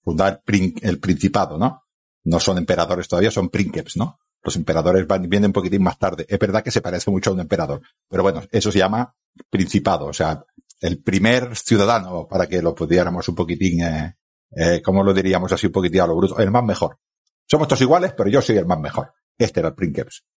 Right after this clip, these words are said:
¿eh? Este, eh, he traído a, a colación esta frase,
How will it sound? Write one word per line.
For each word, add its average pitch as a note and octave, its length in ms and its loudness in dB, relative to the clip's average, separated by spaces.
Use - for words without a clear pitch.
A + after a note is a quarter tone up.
¿eh? A2 220 -2
Este, A#2+ 460 2
eh, A2 200 -2
he G#2 120 2
traído A#2+ 380 2
a, G#2 280 0
a F#2+ 60 -2
colación G2 360 -2
esta - 140 -4
frase, A2 460 -4